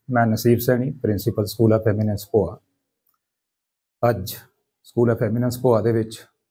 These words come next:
ਨੈਸ਼ਨਲ ਸਰਵਿਸ ਸਕੀਮ, ਜਿਹਨੂੰ ਆਪਾਂ ਐਨ ਐਸ ਐਸ ਦੇ ਨਾਂ ਨਾਲ ਵੀ ਜਾਣਦੇ ਹਾਂ, ਦਾ ਕੈਂਪ ਲਗਾਇਆ ਗਿਆ। ਇਹ ਕੈਂਪ ਸੱਤ ਦਿਨ ਸਾਡੇ ਸਕੂਲ ਦੇ ਵਿੱਚ ਚੱਲੇਗਾ। ਵੱਖ-ਵੱਖ ਪਿੰਡਾਂ ਤੋਂ ਸਾਡੇ ਸਕੂਲ ਦੇ ਵਿੱਚ ਦਾਖਲ ਬੱਚੇ ਇਹਦੇ 'ਚ ਭਾਗ ਲੈ ਰਹੇ ਨੇ।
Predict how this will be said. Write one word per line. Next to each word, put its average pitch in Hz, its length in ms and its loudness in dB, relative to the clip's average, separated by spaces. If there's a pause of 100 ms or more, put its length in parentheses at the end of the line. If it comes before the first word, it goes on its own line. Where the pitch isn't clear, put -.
(420)
ਨੈਸ਼ਨਲ 120 320 0
ਸਰਵਿਸ 110 320 0
ਸਕੀਮ, 120 260 2
ਜਿਹਨੂੰ 113 220 2
ਆਪਾਂ 113 180 2
ਐਨ 113 120 2
ਐਸ 110 180 0
ਐਸ 95 100 0
ਦੇ 110 100 2
ਨਾਂ 101 180 0
ਨਾਲ 110 160 -6
ਵੀ 110 120 -8
ਜਾਣਦੇ 98 300 -8
ਹਾਂ, 117 80 -10
ਦਾ 113 80 -8
ਕੈਂਪ - 280 -6
ਲਗਾਇਆ 98 340 -6
ਗਿਆ। - 120 -20 (920)
ਇਹ 135 40 4
ਕੈਂਪ 135 240 -2
ਸੱਤ 131 300 -2
ਦਿਨ 143 180 -2
ਸਾਡੇ 139 220 -2
ਸਕੂਲ 110 260 -4
ਦੇ 101 60 -6
ਵਿੱਚ 107 160 -8
ਚੱਲੇਗਾ। 107 340 -6 (1300)
ਵੱਖ-ਵੱਖ 123 360 -2
ਪਿੰਡਾਂ 120 260 2
ਤੋਂ 139 100 0
ਸਾਡੇ 143 220 0
ਸਕੂਲ 120 340 -2
ਦੇ 123 60 0
ਵਿੱਚ 120 220 -2
ਦਾਖਲ 113 260 0
ਬੱਚੇ 110 280 -4
ਇਹਦੇ 110 140 -2
'ਚ 107 60 -6
ਭਾਗ 110 240 0
ਲੈ 101 180 -6
ਰਹੇ 104 80 -6
ਨੇ। 123 140 -10